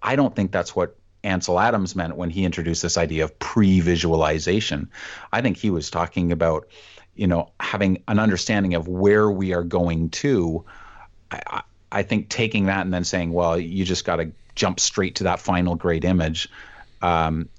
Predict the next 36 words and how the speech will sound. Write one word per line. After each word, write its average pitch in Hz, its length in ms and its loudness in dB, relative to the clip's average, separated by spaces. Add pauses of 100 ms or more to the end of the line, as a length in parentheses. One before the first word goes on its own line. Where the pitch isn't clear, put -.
(140)
is 98 160 -2
a 95 60 2
denial 90 760 4
of 92 220 -2
what 90 200 -2
the 95 60 -6
creative 87 320 0
process 82 440 -2
is 78 120 -12
like. 78 360 -6
I 90 80 -2
think - 420 -4
you 101 100 4
need 90 300 0
to 90 80 0
make 85 220 0
a 80 40 2
lot 82 320 0
of 90 80 2
photographs 82 720 0 (380)
in 92 140 2
order 90 340 2
to 95 80 -6
get 80 220 0
to 73 60 -10
the 80 80 -6
good 78 220 0
stuff. 80 300 -4
But 90 80 0
again, 90 180 2
you 85 80 2
have 95 120 -2
to 87 60 -6
do 85 140 2
it 80 80 2
intentionally 80 720 -2